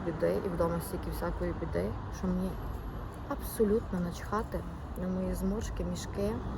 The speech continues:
мої моляри, чи як вони там ще називаються. Просто начхати. Я стараюсь гарно виглядати по максимуму, що з мене можливо.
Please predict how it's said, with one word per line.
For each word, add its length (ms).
мої 120
моляри, 440
чи 100
як 160
вони 140
там 80
ще 140
називаються. 600
Просто 220
начхати. 400
Я 80
стараюсь 560
гарно 220
виглядати 580
по 80
максимуму, 540
що 100
з 100
мене 340
можливо. 500